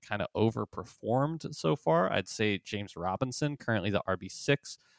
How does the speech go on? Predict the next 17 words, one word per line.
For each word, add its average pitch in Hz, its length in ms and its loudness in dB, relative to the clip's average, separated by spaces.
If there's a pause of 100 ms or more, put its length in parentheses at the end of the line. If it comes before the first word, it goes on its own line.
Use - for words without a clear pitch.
(220)
Kareem 110 220 2
Hunt, - 420 0
currently 113 340 0
the 92 100 -2
R 98 140 0
B 87 220 -12
ten, 156 520 0
Antonio 101 460 -4
Gibson, 135 560 0
currently 104 320 -4
the - 140 -4
R 101 120 4
B 98 200 -4
eleven, 101 540 0
who 117 220 4
we 104 140 0
know 98 400 6